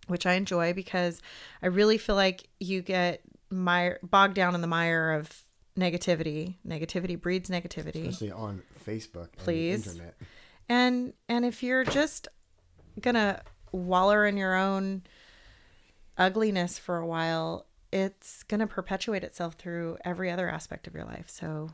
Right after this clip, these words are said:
Speaker 1: you know, try not to. We all have bad days, and it's okay to vent that. But if you're good, if your good doesn't outweigh your bad, you gotta look at it and go, "Hey."
Speaker 2: It's like
Speaker 1: It's been really fun, and I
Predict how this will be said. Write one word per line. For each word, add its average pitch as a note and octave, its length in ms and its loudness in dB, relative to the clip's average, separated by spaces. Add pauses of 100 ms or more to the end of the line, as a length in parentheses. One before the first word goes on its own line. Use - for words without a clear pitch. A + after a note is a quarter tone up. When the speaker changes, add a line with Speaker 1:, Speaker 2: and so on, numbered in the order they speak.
(140)
Speaker 1:
you F3 100 -8
know, E3 240 -8 (320)
try F3 280 -6
not E3 300 -10
to. F3 360 -14
We G3 100 -2
all G3+ 140 2
have F#3 140 -2
bad D#3+ 200 -2
days, D#3 320 -6
and E3 100 -6
it's D#3+ 160 -8
okay D3+ 220 -8
to D#3+ 80 -8
vent D#3 240 -8
that. - 240 -10 (720)
But F#3 280 0
if E3 200 -6
you're D#3+ 240 -2 (120)
good, D#3+ 380 -4 (580)
if F3 140 -8
your F3+ 60 -2
good F3+ 160 -2
doesn't E3+ 240 -4
outweigh D#3 280 -2
your D#3 100 -2
bad, - 420 -4 (680)
you F3 120 -8
gotta D#3 220 -6
look D#3 200 -12
at - 140 -12
it - 120 -16 (100)
and E3+ 180 -14
go, D#3+ 100 -12 (100)
"Hey." - 240 -8 (1040)
Speaker 2:
It's - 120 -20
like - 100 -20 (300)
Speaker 1:
It's E4 160 4
been G#4+ 100 10
really F#4 260 4
fun, F#3 400 6
and A3 520 4 (100)
I A#3+ 420 6